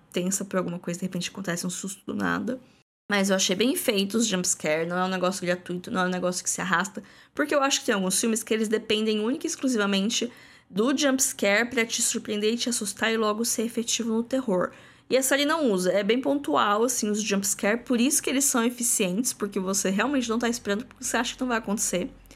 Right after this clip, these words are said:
Porque também, né, teve o negócio do, do cinema, o terror, o pós-terror, que é uma discussão, terror psicológico, que é um terror que ele se sustenta através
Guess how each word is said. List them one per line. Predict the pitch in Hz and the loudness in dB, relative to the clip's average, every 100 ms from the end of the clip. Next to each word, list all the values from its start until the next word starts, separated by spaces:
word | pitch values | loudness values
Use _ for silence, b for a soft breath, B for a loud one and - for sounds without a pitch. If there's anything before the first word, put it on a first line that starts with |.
| B B - | B B -2
Porque | 226 247 | 0 2
também, | 277 254 | 2 2
né, | 214 | 0
teve | 208 202 | -2 -2
o | |
negócio | 208 196 175 196 190 | 0 2 2 0 -4
do, | 185 185 185 185 B B B - | -2 0 -2 -4 B B B -4
do | 185 | 0
cinema, | - 185 185 185 185 190 190 185 175 170 165 165 147 | 2 0 0 2 2 2 2 2 2 2 4 2 2
o | 175 | -2
terror, | 180 180 180 180 | -2 -4 0 0
o | |
pós-terror, | 180 - 190 - - 185 185 175 180 175 | 0 -2 -2 -2 -4 -6 -2 -2 0 -2
que | 175 | -6
é | - | -10
uma | - 156 | -8 -8
discussão, | - - 180 - 175 | -8 -10 -6 -4 -4
terror | 180 180 175 | -6 -4 -4
psicológico, | - - - 170 170 180 175 175 170 - 180 B B B | -4 -6 0 2 4 4 4 2 0 -2 -10 B B B
que | - | -2
é | 185 | 0
um | 180 | 2
terror | 185 185 185 180 | 0 0 2 0
que | 185 | -2
ele | 180 180 | -2 -2
se | 175 - | -2 -6
sustenta | - 180 - 180 180 180 180 | -6 -6 -2 -2 -2 -2 0
através | 175 - - 180 180 175 170 175 180 - | 0 -2 -4 -8 -4 -2 0 -2 -2 -4